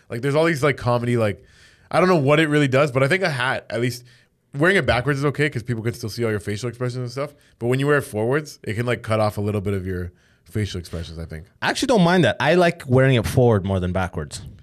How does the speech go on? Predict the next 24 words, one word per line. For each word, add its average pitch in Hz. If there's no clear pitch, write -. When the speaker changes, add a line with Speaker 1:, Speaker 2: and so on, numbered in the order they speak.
Speaker 1:
On 113
stage. 92
Speaker 2:
Because 175
I'm 175
not 175
a 160
backwards 135
hat 113
guy. 82
You 101
know 113
what 120
I 120
mean? 120
Speaker 1:
Fair. 104
Speaker 2:
I'm 139
not 180
a -
backwards 131
hat 120
guy. 98
And 117
then, 120
like, 110